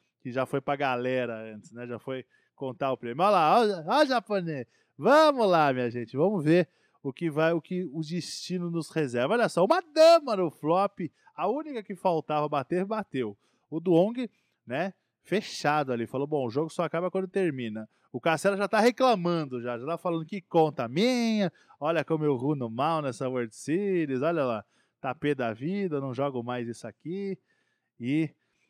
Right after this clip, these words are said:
nem sabe o que lhe reserva. Olha só, mais uma carta de espadas, e olha só o doutor,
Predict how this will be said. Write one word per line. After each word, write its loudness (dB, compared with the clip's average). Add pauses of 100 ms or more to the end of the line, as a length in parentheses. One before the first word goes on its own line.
(180)
nem -4
sabe 2
o -2
que -6
lhe -4
reserva. -2
Olha 0
só, -2
mais 2
uma 0
carta -4
de -10
espadas, -4 (180)
e 6
olha 8
só 8
o 8
doutor, 6